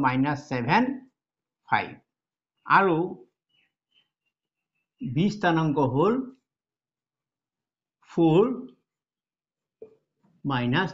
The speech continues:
থ্ৰী। তোমালোকে এনে ডায়েগ্ৰামটো এনেকে, এনেকে বনাই ল'বা, এতিয়া সুবিধা হ'ব।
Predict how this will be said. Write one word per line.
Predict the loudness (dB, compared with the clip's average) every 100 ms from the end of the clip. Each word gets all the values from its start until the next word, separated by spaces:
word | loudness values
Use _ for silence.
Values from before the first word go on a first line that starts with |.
| -12
থ্ৰী। | -18 -18 -20 _ _ _ _ _ _ _ _ _ _
তোমালোকে | 0 2 4
এনে | 4
ডায়েগ্ৰামটো | 4 4 4 2 2
এনেকে, | 2 0 -2 -2
এনেকে | -6 -4 2
বনাই | 4 4
ল'বা, | 4 2
এতিয়া | -2 -6
সুবিধা | -4 -2 0
হ'ব। | 0